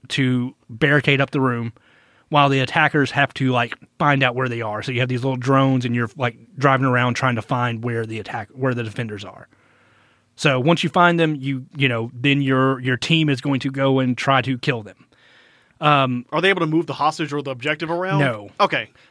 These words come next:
Speaker 1: So they're, like, once they're found, they're found.
Speaker 2: Okay.
Speaker 1: Um, but, like, the fun is all the dis-, the environments are destructible. So you can blow walls apart, you can, like,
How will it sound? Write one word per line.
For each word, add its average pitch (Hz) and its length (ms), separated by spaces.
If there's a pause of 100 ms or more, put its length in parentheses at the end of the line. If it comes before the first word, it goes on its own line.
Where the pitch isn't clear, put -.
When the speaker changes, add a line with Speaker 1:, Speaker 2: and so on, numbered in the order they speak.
Speaker 1:
So 160 300
they're, 147 300
like, 135 260
once 156 220
they're 147 140
found, 131 640
they're 127 300
found. 101 460 (260)
Speaker 2:
Okay. 160 220 (180)
Speaker 1:
Um, 131 520 (360)
but, 139 180
like, 135 260 (380)
the 131 240
fun 170 420
is 120 380 (240)
all 185 380
the 160 260 (220)
dis-, 135 200 (120)
the 131 420 (160)
environments 151 540
are 156 60
destructible. 117 580 (800)
So - 120
you 139 120
can 143 180
blow 143 220
walls 147 340
apart, 147 440
you 135 120
can, 123 400
like, 127 220